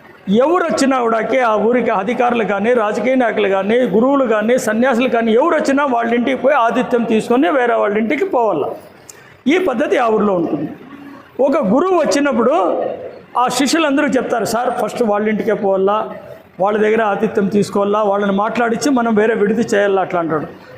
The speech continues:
"నాకు అవసరం లేదు, నేను దేవస్థానంలో ఉంటానని" చెప్పని దేవస్థానంలో ఉంటాడు.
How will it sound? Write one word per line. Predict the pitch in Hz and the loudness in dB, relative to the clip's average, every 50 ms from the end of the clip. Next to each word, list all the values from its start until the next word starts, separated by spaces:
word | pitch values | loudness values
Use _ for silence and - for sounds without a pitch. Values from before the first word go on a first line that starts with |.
| - 196 | -6 -4
"నాకు | 202 220 220 220 | -4 -2 0 0
అవసరం | 220 240 226 262 262 240 226 | 0 0 0 -2 -2 0 2
లేదు, | 220 220 240 | 2 2 2
నేను | 320 311 254 240 220 214 | 2 0 2 2 2 0
దేవస్థానంలో | 190 160 208 226 214 - - 208 196 190 190 190 | 2 2 2 0 0 0 -2 -4 -2 0 0 0
ఉంటానని" | 190 180 180 180 180 180 175 175 175 - | 2 0 0 0 0 0 -2 -4 -2 -2
చెప్పని | 185 180 - 254 311 | -2 0 2 0 2
దేవస్థానంలో | 311 254 233 226 220 175 - 208 190 185 190 240 269 | 2 2 0 0 0 0 -2 -4 -2 0 0 0 0
ఉంటాడు. | 240 202 196 180 180 160 123 | 0 -2 -2 -2 -2 -4 -4